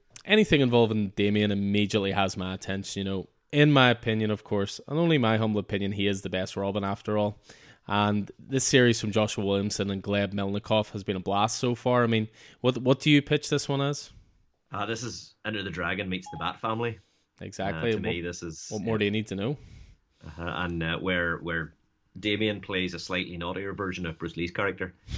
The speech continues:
Speaker 2: I guess.
Speaker 1: <laughs>
Speaker 2: Um, or maybe, maybe one of the more villainous characters on the island, but, uh, I think as we, we, we, we both realised, you know, this is, it's hard to believe this is only two issues in, 'cause they've established a whole lot and a whole lot of characters, or at least they're starting to.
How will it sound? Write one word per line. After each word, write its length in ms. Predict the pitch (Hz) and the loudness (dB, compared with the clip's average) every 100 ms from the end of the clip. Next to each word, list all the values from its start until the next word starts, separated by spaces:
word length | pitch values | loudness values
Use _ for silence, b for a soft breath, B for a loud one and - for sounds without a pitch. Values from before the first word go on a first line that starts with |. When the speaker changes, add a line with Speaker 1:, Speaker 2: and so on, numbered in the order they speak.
| - | -4
Speaker 2:
I 80 | 143 | -4
guess. 360 | 98 95 - - - | 0 -2 -2 -10 -12
Speaker 1:
<laughs> 80 | 82 | -10
Speaker 2:
Um, 400 | 85 82 82 80 | -8 -4 -4 -4
or 80 | 87 | -2
maybe, 320 | 113 113 110 | 0 0 0
maybe 280 | 123 147 147 | 0 0 0
one 120 | 120 | 0
of 60 | 110 | -2
the 60 | |
more 120 | 104 101 | -4 -4
villainous 360 | 104 139 160 | -4 -4 -4
characters 400 | 160 160 156 147 147 | -4 -4 -4 -6 -6
on 60 | |
the 120 | 147 | -4
island, 300 | 151 143 123 | -4 -4 -4
but, 200 | 110 104 - _ b b b b b b - | -2 -4 -6 _ b b b b b b -6
uh, 300 | 110 110 - | -2 -2 -4
I 120 | 107 | -6
think 240 | - 135 | -6 -6
as 120 | 107 104 | -6 -8
we, 200 | 107 95 | -8 -10
we, 220 | 73 82 | -12 -12
we, 220 | 90 98 | -12 -12
we 180 | - 98 | -12 -12
both 280 | 92 110 107 | -8 -8 -4
realised, 640 | 110 110 107 107 - - | 0 2 2 -2 -6 -10
you 80 | - | -2
know, 80 | 147 | 0
this 140 | 170 | 0
is, 140 | 165 - | -4 -8
it's 160 | - | -12
hard 240 | - 202 185 | -4 -2 0
to 40 | |
believe 220 | 123 120 | -2 -4
this 140 | 101 90 | -4 -8
is 100 | 92 | -8
only 160 | 92 | -8
two 180 | 92 92 | -4 -4
issues 240 | 90 85 | -4 -4
in, 140 | 92 120 | -4 -4
'cause 120 | 110 | -6
they've 80 | 92 | -8
established 440 | - 120 123 - | -2 -2 -2 -4
a 60 | 82 | -8
whole 220 | 107 107 | -6 -4
lot 220 | 87 107 | -2 -2
and 120 | 78 82 | -4 -8
a 60 | |
whole 200 | 82 104 | -8 -6
lot 120 | 104 - | -6 -6
of 80 | |
characters, 540 | - 87 110 - 123 95 | -6 -6 -6 -8 -8 -6
or 60 | |
at 60 | 80 | -6
least 180 | 90 85 | -8 -10
they're 80 | 80 | -8
starting 360 | - 98 110 | -4 -2 -4
to. 240 | 117 123 | -6 -6